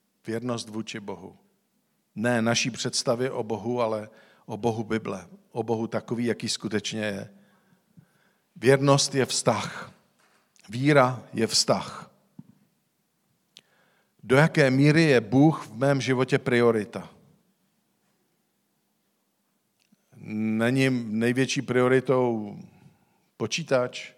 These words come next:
nebo děti, nebo práce? To jsou skvělé věci. Děti teda nejsou věci, ale víte, jak to myslím.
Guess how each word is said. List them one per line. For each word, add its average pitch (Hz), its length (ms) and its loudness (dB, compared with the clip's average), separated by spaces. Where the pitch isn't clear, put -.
nebo 104 640 0
děti, 143 580 -2
nebo 107 720 0
práce? 131 680 0
To 107 100 -10
jsou 127 320 2
skvělé 123 360 -2
věci. 139 440 -2
Děti 131 520 -2
teda 110 220 -4
nejsou 107 280 -4
věci, 110 320 -6
ale 107 120 -2
víte, 110 160 -6
jak 101 100 -4
to 107 100 -8
myslím. 101 340 -10